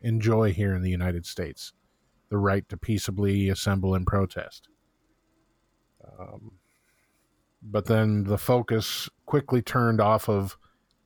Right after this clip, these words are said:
the protests and turned in, you know, turned onto the negative side, which was the rioting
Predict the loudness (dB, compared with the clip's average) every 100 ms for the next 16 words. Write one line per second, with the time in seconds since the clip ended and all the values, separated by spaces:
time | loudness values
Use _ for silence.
0 | _ -8 -2 2 2 4 2 2 0 0
1 | 0 2 2 2 2 0 -6 -4 0 0
2 | -2 -8 -2 2 4 4 4 2 2 2
3 | 2 2 0 0 0 0 -2 0 -2 0
4 | 0 2 4 4 4 4 2